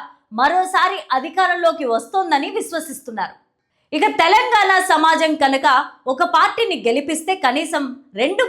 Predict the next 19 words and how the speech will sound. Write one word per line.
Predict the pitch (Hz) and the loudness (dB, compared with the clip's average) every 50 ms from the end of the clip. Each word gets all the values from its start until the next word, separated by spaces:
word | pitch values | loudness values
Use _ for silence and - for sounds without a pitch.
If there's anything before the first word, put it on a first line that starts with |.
| - | 2
పర్యాయాలు | - 277 277 269 302 302 285 269 254 247 262 190 - - 226 | 2 2 4 4 4 4 6 4 2 0 -2 -6 -4 -4 -6
అధికారంలో | 233 262 277 - 311 269 254 247 254 294 320 294 | -6 -6 -6 -4 -4 -4 -4 -2 -2 -2 -2 -2
ఉంచుతుంది. | 196 - - - 190 180 151 _ _ _ _ _ _ _ _ _ - | -4 -10 -16 -18 -18 -18 -18 _ _ _ _ _ _ _ _ _ -6
ఇది | 330 381 440 381 320 330 370 - 226 196 | -4 -2 -2 -2 -4 -4 -8 -10 0 0
గతంలో | 247 254 254 403 415 415 415 427 415 392 | 0 2 4 2 0 2 2 2 2 2
ఉమ్మడి | 339 330 339 359 359 359 339 320 | 2 2 0 0 0 2 2 2
ఏపీలో | 320 320 330 320 302 302 294 302 | 2 2 2 2 2 2 2 2
కూడా | 262 240 285 302 - | 2 2 2 2 2
జరిగింది. | 294 247 220 208 185 156 - _ _ _ _ _ _ _ _ _ - | -2 -2 -2 -6 -10 -14 -16 _ _ _ _ _ _ _ _ _ -2
చంద్రబాబు | 294 311 339 392 480 480 466 415 403 392 349 277 269 | 0 0 0 2 0 2 4 4 4 4 2 0 0
రెండుసార్లు, | 247 269 302 285 - 359 320 302 311 381 427 381 254 | 0 -2 -4 -2 0 0 0 0 -2 -6 -6 -2 0
వైఎస్ఆర్ | 262 262 302 349 370 370 370 370 359 320 247 226 | 0 0 0 -2 -4 -4 0 -2 -2 0 0 -4
రెండుసార్లు | 220 233 277 320 294 277 311 302 294 277 | -6 -6 -6 -8 -2 0 0 0 0 -2
గెలిచినా | 226 175 185 185 226 233 - 339 320 370 508 539 - - _ _ _ _ _ | -6 -8 -8 -10 -8 -8 -8 -4 -2 -2 -2 -2 -6 -16 _ _ _ _ _
తెలంగాణలోనే | 269 285 349 - - - 427 415 392 381 370 339 330 320 311 320 370 - - - 294 | 0 2 2 2 2 2 2 2 2 2 2 2 2 2 0 0 -4 -6 -6 -6 -8
ఎక్కువ | 285 - - 415 427 370 302 269 254 269 | -8 -8 -2 0 0 0 2 2 2 2
ఓట్లు, | 320 - - - 320 370 370 - - | 2 0 -2 -8 -8 -8 -8 -8 -8
సీట్లు | - 294 302 302 294 285 330 359 311 - - | -8 -8 -8 -8 -8 -8 -8 -8 -8 -2 0
ఆ | 254 | 0